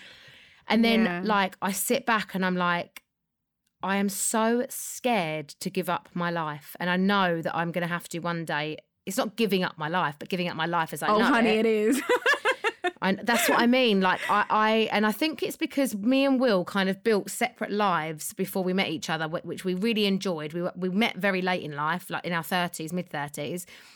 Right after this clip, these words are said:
Speaker 1: So we both kind of, we worked a lot. We were both very independent, and we both went away when we wanted to go away, and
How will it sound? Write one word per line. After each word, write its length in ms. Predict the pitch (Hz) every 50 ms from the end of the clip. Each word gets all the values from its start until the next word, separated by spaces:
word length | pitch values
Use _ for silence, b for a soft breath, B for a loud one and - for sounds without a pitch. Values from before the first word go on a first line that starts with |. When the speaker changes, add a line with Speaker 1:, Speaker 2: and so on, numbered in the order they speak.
| B B B
Speaker 1:
So 160 | - - 208
we 140 | 196 185 196
both 340 | 196 - 233 226 226 220 -
kind 220 | - 214 202 196
of, 260 | 190 185 180 175 170 - - - -
we 200 | - - 185 180
worked 360 | 175 214 208 202 196 - -
a 60 | 196
lot. 140 | 190 185 -
We 80 | - 175
were 40 | 170
both 240 | 190 208 196 196
very 240 | - 196 196 202 202
independent, 540 | 190 190 180 196 - 185 170 175 160 175 165
and 60 | -
we 80 | 175 175
both 280 | - 190 185 180 -
went 160 | - 190 185 -
away 300 | 175 165 202 202 208 196
when 100 | 196 202
we 60 | 190
wanted 200 | 185 185 185 180
to 40 | -
go 140 | 190 180 175
away, 300 | 170 175 175 175 175 175
and 80 | 165